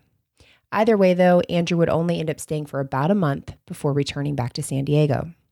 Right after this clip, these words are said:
There are a few details about Andrew's life from when he returned to the U S until when he started these killings. What's known is that Andrew worked as a manager at a thrifty drugstore in Rancho Bernardo and then as an office worker in San Francisco.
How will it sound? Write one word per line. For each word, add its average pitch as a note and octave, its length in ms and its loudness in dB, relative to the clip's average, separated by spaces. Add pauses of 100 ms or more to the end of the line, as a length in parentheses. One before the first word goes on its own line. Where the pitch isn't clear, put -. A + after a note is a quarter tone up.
(1080)
There B3+ 140 4
are C4 60 6
a B3 60 4
few C4+ 240 0
details G#3+ 400 2
about D#3+ 200 0
Andrew's D#3+ 300 0
life C#3 200 0
from D#3 180 -6
when D3+ 100 -2
he D3+ 100 -4
returned D#3+ 440 -2
to C4+ 80 4
the F#3+ 60 0
U C#3 200 2
S C3 340 -2
until C#3+ 600 -6
when C3 180 -8
he C#3 140 -12
started D3 380 -6
these C#3 200 -8
killings. - 640 -6 (600)
What's F#3 360 0
known A3 260 2
is G3 180 -4
that D#3 220 -2
Andrew E3 340 -2
worked D3+ 220 -6
as D#3 140 -8
a - 20 -4
manager D3+ 640 -2
at D3 120 -2
a C#3 80 2
thrifty E3 480 -4
drugstore D#3 640 -2
in D3+ 240 -4
Rancho D3 340 -4
Bernardo D3+ 640 -2 (320)
and F#3 100 -4
then G3+ 80 2
as B3+ 120 0
an C4+ 80 0
office - 360 -2
worker C#3 240 -4
in D3 100 -4
San C3 200 -4
Francisco. - 680 -6